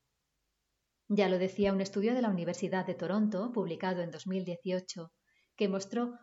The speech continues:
cómo leer relatos de ciencia ficción contribuía a ampliar el nivel cognitivo, mejorando así el procesamiento de la información y la creatividad. Esto, para los que nos dedicamos a la comunicación en un entorno básicamente tecnológico,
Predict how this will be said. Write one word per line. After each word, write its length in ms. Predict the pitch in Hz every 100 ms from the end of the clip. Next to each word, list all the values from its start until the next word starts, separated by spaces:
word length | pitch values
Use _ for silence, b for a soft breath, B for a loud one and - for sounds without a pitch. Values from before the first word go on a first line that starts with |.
| _
cómo 280 | - 269 277
leer 360 | 247 185 226 254
relatos 440 | 208 190 208 202
de 120 | 190
ciencia 320 | 190 190 190 175
ficción 580 | 180 - 233 254 269 - b b b
contribuía 680 | 214 208 208 170 196 233
a 40 | 214
ampliar 360 | 190 196 214
el 120 | 247 196
nivel 240 | 165 165
cognitivo, 720 | 190 - 190 214 220 185 240 _ _ -
mejorando 540 | 190 196 196 214 214
así 180 | 208 180
el 100 | 170
procesamiento 680 | - 180 190 180 190 190 180
de 80 | 175
la 80 |
información 760 | 165 - 175 151 147 233 277 277 _ _ -
y 160 | 226
la 160 | 175 156
creatividad. 680 | 180 147 156 143 156 127 - - _ _ _ _ _ _ _ _
Esto, 460 | 269 269 - 156 147 B B B
para 180 | 202
los 160 | 185 190
que 80 | 196
nos 100 | 196
dedicamos 520 | 196 185 233 262 277
a 40 |
la 120 | 262 233
comunicación 840 | 190 175 170 170 - 208 196 196
en 120 | 196 196
un 120 | 202
entorno 500 | 190 208 220 170 139
básicamente 680 | 160 190 190 190 196 190
tecnológico, 880 | 151 190 180 190 202 202 190 190 208